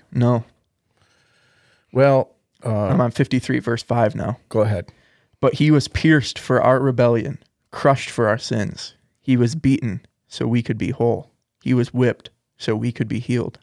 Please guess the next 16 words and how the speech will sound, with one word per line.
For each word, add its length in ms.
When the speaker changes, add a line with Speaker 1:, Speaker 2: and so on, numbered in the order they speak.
Speaker 2:
With 180
his 140
stripes, 480
you 120
are 120
healed. 340
Speaker 1:
Yep. 180
You 80
know, 200
Jesus 400
took 320
one 340
less 300
lashing 520
that 220
people 320